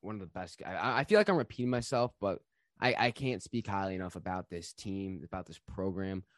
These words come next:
about the university as a whole. Now I'm home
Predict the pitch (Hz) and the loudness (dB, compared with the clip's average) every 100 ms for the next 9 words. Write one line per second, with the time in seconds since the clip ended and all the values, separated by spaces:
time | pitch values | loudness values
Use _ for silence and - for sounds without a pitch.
0 | _ - 123 123 123 113 101 104 - 90 | _ 0 2 2 2 2 2 -2 -2 -4
1 | 90 90 92 82 - _ _ - 127 165 | -2 0 0 0 -4 _ _ 0 4 6
2 | 185 180 170 110 123 147 175 220 | 8 8 6 4 6 6 8 6